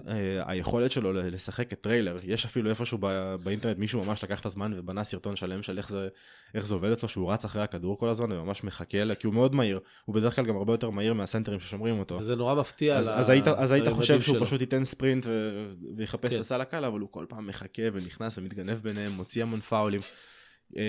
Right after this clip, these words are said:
Speaker 1: לא משתמשים בספסל שלהם בכלל, זה בדרך כלל מה שמפיל קבוצות כאלה,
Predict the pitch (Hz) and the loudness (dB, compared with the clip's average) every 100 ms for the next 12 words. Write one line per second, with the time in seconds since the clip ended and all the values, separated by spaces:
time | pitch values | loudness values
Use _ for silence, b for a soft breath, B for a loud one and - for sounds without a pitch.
0 | 104 101 101 101 104 120 151 156 151 165 | 0 -2 -2 -4 0 4 4 4 0 0
1 | 139 120 127 123 131 107 95 90 92 95 | -2 -2 0 0 0 -2 -4 -4 -4 -2
2 | 107 104 104 104 107 101 107 98 98 98 | -2 -2 -2 -2 -2 -2 -4 -4 -4 -4
3 | 95 98 - 92 95 107 | -4 -4 -2 -2 -2 -2